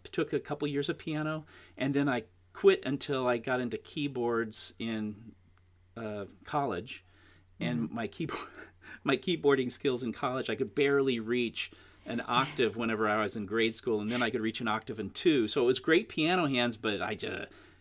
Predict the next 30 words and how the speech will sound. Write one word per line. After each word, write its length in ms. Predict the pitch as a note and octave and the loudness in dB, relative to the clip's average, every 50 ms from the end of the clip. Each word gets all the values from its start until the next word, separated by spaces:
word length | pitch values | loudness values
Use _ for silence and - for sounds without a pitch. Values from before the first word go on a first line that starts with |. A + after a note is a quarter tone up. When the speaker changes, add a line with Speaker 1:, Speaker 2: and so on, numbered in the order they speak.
| - - | -8 -2
Speaker 1:
you 140 | A#2+ B2 A#2 | 0 2 2
know, 100 | F#2+ F#2 | 2 0
it 120 | F#2+ - | -2 -2
just 240 | - A#2 G2+ - - | -2 -2 -2 -2 -4
was 280 | G2+ F#2 F2+ - - - - | -6 -6 -4 -6 -6 -2 -2
all 140 | A#2 A2 G#2+ | 0 0 0
thrown 280 | - - A#2 A2 G#2 | 0 0 0 0 2
off 300 | G#2 G2+ G2+ G2 - - | 2 0 0 -2 -2 -2
by 240 | - G2+ F#2+ F#2 F#2 - - - - - - _ - | -2 0 0 -2 -4 -8 -14 -20 -20 -20 -20 _ -2
the 100 | A2+ G#2 | -2 -2
gawky, 800 | - - B2+ A#2+ A2+ A2 - - - A2+ G#2+ G#2 G#2 G2+ - - | 0 0 2 2 2 0 -2 -6 -4 -4 -2 -2 -2 -4 -4 -2
uh, 160 | A2 G#2 F#2+ F#2 F#2 F#2+ - _ _ _ _ _ _ _ _ - - - A2 - | -2 -2 -2 -4 -8 -14 -20 _ _ _ _ _ _ _ _ -18 -16 -16 -16 -12
growth 340 | - - C3 C3 C3+ - G#3 | -2 2 4 8 8 8 8
Speaker 2:
<laughs> 320 | - - - D4 C4+ - | 8 8 10 10 10 12
Speaker 1:
pattern. 640 | - D4 C4 A#3 A#3 B3+ B3+ A#3 - - - A3 - - - - - - - - | 10 10 10 10 10 10 8 8 6 4 2 2 0 -2 -8 -20 -20 -20 -8 -2
Uh, 140 | - A#2 A#2 | 0 2 2
so 160 | A2 - D#3+ | 2 4 4
Speaker 2:
Yeah. 100 | C3+ C3 | 6 6
Speaker 1:
I 140 | - C#3+ D3 | 6 6 6
will 160 | C#3 C3 B2+ | 4 2 2
never 320 | B2 B2 B2 B2 B2 B2 A#2 | 2 2 2 2 2 0 0
be 220 | G#2+ A#2 A2+ A2 | 0 2 2 2
a 80 | G#2+ G2+ | 2 0
con-, 320 | - - A#2+ G#2+ G#2+ G#2 - - - - - - - | -2 -4 -4 -4 -4 -4 -6 -8 -10 -12 -14 -14 -2
concert 440 | - D3 C#3 B2+ - B2+ - - | 2 2 2 2 0 -4 -6 -6
pianist 400 | - - A2+ F#2 F2 F2 - - | -8 -10 -8 -8 -8 -8 -10 -10
for 140 | - - G2+ | -12 -14 -18
sure. 240 | - - - - - - - - - - - - - - _ _ _ - - | -16 -14 -14 -14 -16 -20 -20 -20 -20 -20 -20 -20 -20 -20 _ _ _ -6 -2
Speaker 2:
Oh, 240 | F3+ D3 - - - - | 0 0 0 -2 -4 -8
well. 280 | - - - - F3 | -8 -10 -10 -10 -8